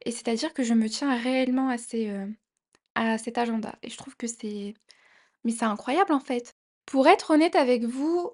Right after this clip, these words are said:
euh, cette semaine, j'avais prévu de vous faire un épisode assez chill dans lequel je vous présentais mes créateurs de contenu, euh, préférés, que ce soit, euh, livresque, lifestyle, euh, ou autre. Mais en fait, il y a un sujet qui me tracasse un petit peu ces derniers temps et je voulais absolument en parler.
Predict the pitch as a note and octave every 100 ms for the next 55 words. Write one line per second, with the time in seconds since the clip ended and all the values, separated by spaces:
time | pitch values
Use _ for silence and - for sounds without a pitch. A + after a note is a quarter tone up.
0 | B3+ B3+ B3+ C#4 - D4 F4+ D#4 A#3 A#3
1 | B3 B3+ D#4 A#3 A3+ G#3 A3 C#4+ C#4+ B3+
2 | A#3 A#3 A#3 - - E4 - D4 - -
3 | D4 C4 A#3 A#3+ C4+ A#3+ A#3+ B3 A3+ A3+
4 | D4 B3+ - A#3 A3+ D4 B3 A#3+ A3+ -
5 | B3 B3 A#3+ - D4 D4 B3 A3 - -
6 | A3 A3 A3 A3+ A3+ G#3+ G3+ - - -
7 | - B3 A#3+ A#3 A#3 A#3 - G#3 A3 A3+
8 | - G#3+ G#3+ A3 A3 G3 G3 G3 - G#3
9 | G3 - C#4 - - - - - - _
10 | A#3 D#4 E4 E4 E4+ B3 A#3 - B3 E4+
11 | C#4+ A#3+ A#3 A#3+ C4 C#4 A#3 - D4 C#4+
12 | A#3+ A#3+ A#3+ A#3 - - B3+ C4+ A#3+ A#3+
13 | C#4 - B3 A#3+ C#4 C4 A#3+ A3 F3+